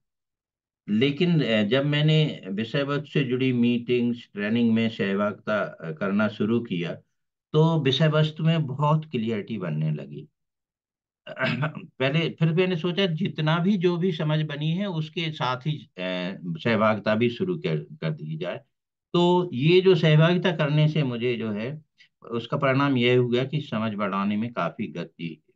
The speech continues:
बन पाई है। और सबसे बड़ी बात यह हुई है कि यह विषय वस्तु के बारे में बहुत ही स्पष्टता हो गई है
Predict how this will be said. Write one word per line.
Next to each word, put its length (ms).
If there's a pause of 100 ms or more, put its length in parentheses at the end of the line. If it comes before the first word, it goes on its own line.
(100)
बन 180
पाई 280
है। 180 (840)
और 160
सबसे 300
बड़ी 200
बात 280
यह 280
हुई 320
है 260
कि 540
यह 140
विषय 440
वस्तु 300
के 100
बारे 380
में 340 (960)
बहुत 420
ही 200
स्पष्टता 520
हो 220
गई 220
है 220